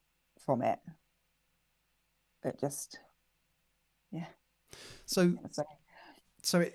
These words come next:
Speaker 2: so it is about following your feelings. And yes, there are times when we go into our heads. And sometimes, you know, if you're planning something, you have to go into your head. You know, you can't suddenly say, "Oh, I feel like having a party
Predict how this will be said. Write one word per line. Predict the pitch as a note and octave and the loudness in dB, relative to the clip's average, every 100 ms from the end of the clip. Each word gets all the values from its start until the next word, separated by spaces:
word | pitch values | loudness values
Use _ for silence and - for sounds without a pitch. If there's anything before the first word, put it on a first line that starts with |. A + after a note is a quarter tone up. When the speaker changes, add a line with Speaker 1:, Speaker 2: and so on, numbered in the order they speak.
| - | -2
Speaker 2:
so | - G3 | 4 4
it | D#3 - | 4 4
is | F#3 G#3+ | 6 6
about | F#3 C3 A#2+ G#2+ - | 4 2 0 0 -8
following | - D3 C3+ A#2+ A2+ | -4 0 2 2 2
your | G#2 | -2
feelings. | - D#3+ F#3 D#3 F#2+ A2+ F3 D#3+ | -2 0 0 0 -2 -4 -2 2
And | C#3+ C#3 | 4 4
yes, | E3 - - | 4 2 0
there | D3 C#3+ | 2 2
are | F3 | 2
times | F3+ C#3 B2 A2+ A#2+ | 0 0 0 0 0
when | A#2 G#2+ G#2 - - - - - | 0 0 -4 -12 -20 -20 -20 -4
we | C3 | -2
go | A#2 B2+ A2+ | 0 0 0
into | G#2+ - G#2 | -2 -4 -6
our | G2+ F#2+ | -6 -4
heads. | F3 - - - - - _ _ _ _ _ _ _ _ _ - _ _ _ - | -4 -6 -10 -10 -10 -14 _ _ _ _ _ _ _ _ _ -20 _ _ _ 2
And | F3 | 4
sometimes, | G3 G3 F#3 F#3 F3 - | 4 4 6 8 6 4
you | |
know, | C#3 C3 D3+ - | 2 2 0 -4
if | C3 | -2
you're | D3 | -2
planning | - D3 D#3+ D#3 A#2+ | 0 2 4 6 4
something, | - E2+ - - A2 A2 | 2 -2 -4 -8 -6 -4
you | A2+ | -2
have | C#3+ C3+ - | -4 -6 -6
to | A2+ | -4
go | A#2 G#2+ | -4 -4
into | G2 - | -6 -8
your | G#2 G2+ | -8 -10
head. | - G#2+ G#2+ G#2 - _ _ _ _ | -10 -12 -12 -18 -20 _ _ _ _
You | B2+ | 0
know, | A#2 | 2
you | C3 | 2
can't | - D3 B2+ | 2 2 2
suddenly | - A#2 A2+ A2+ | -2 -2 -2 0
say, | B2+ C3 | 0 2
"Oh, | F3+ | 2
I | A#2 | 2
feel | - D#3 C3 | 0 0 2
like | B2+ B2+ | 0 0
having | B2+ A#2 | -2 0
a | A2+ | -2
party | - C3+ A#2+ - - G2 | -2 0 0 -2 -8 -8